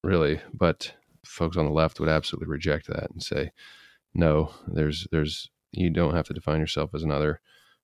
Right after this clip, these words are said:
you know, in, in different, uh, or separate from." And so this,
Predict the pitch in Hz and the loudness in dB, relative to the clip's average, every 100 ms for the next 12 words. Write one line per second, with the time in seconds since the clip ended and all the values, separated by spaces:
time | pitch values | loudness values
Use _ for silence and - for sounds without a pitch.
0 | _ - 80 76 - 82 73 - - 80 | _ -2 0 0 0 -2 -2 -6 -2 0
1 | 80 82 90 87 - 76 - - _ _ | -2 -4 0 0 0 -4 -4 -14 _ _
2 | - - 65 - 82 78 - - - 80 | -12 -8 -8 -8 -10 -10 -12 -8 -2 -2
3 | 60 - 78 71 80 _ _ - _ _ | -4 -6 -4 -4 -6 _ _ -20 _ _
4 | _ _ _ _ - 80 - 76 85 - | _ _ _ _ -4 -2 2 4 4 2